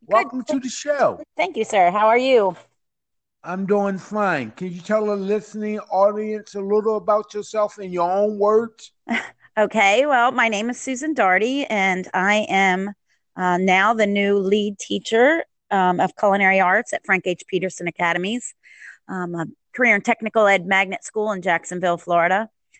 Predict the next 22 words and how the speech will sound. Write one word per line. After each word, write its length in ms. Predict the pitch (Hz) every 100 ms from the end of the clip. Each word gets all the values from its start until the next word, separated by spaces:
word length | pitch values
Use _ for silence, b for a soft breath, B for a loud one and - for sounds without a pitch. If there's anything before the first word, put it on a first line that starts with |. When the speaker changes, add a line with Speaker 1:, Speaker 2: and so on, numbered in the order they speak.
| b b b b b
Speaker 1:
Um, 680 | 202 190 185 190 190 190 185 _ _ _ _ _ 196
we, 480 | 226 226 226 226 254
uh, 20 | -
I, 880 | 202 143 90 208 247 285 330 339 - _ -
um, 320 | 247 202 202
have 300 | 208 240 185
been 240 | 226 214 208
in 300 | 220 208 202
the 360 | 190 185 185 - _
restaurant 460 | 202 202 - 208 180
business 420 | 208 185 214 196
or 100 | 175
culinary 460 | - 220 208 196 185
business 500 | 185 180 202 220 -
for 460 | - 185 175 170 -
many 300 | 196 202 196
years. 520 | 185 175 190 226 -
I 200 | 185 -
owned 320 | 185 185 185
a 340 | 180 175 175 165 _ b b -
gourmet 420 | 220 214 208 202
grocery, 840 | 202 196 196 - 214 208 208